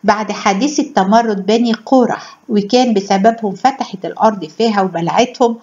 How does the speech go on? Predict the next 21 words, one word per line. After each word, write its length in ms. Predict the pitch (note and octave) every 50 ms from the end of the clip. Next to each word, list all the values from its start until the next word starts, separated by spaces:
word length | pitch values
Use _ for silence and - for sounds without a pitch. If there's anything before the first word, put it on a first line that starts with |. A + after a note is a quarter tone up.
| _ _ - _ _ -
وخرجت 600 | G#3+ G#3+ - - C#4 D4+ D4+ B3 A#3 A#3 A#3 A#3
نار 300 | A3+ B3+ C4+ D4 C#4+ B3+
من 160 | A3 G3+ F#3+
عند 300 | F#3 G3+ A3+ A3+ G#3+ G3
الرب 340 | F#3+ F#3+ G#3+ A#3 B3 A#3 A#3+
وأحرقت 600 | G3+ E3 - E3+ - - A3 A#3 A3+ A3+ A3 G3 -
ميتين 300 | F3+ F3+ - A#3+ A#3+ A3+
وخمسين 560 | A3 G#3 - F#3 E3+ E3+ E3+ - A3+ A3 G3
رجل 380 | F#3+ G3+ A3 A#3 A3+ A#3 A3+ A3+ - _ - - - _ - -
الذين 460 | A3 A3 G#3 G#3 G3 G3 C4+ C4+ C4+
قربوا 500 | A#3+ B3 - A3 G3+ G3+ A#3 A#3+ A3+ A3+
البخور، 520 | G3 F#3+ - F#3 - - C4+ B3+ F#3 - - - _ _ -
وحدث 400 | G3 F#3+ - - C4+ A3 B3+ B3+ - -
تذمر 440 | G3+ F#3 F#3+ A3 A3+ A3 G3 F#3+
في 100 | G3 -
الشعب 380 | D#3 - - - E3+ A#2+ - - _ _ _ _ _ - -
بسبب 380 | F#3+ F#3+ - A3+ G#3 G#3 F#3 F#3+ - _
قتل 260 | - C4 C4 - A#3+
الكثير 520 | G3+ F#3+ - - E3+ D#3+ - - A3+ G#3+ G3+
من 140 | F#3+ F3 D#3+
الشعب، 380 | D#3 - - A#3 A#3 B3 A#3+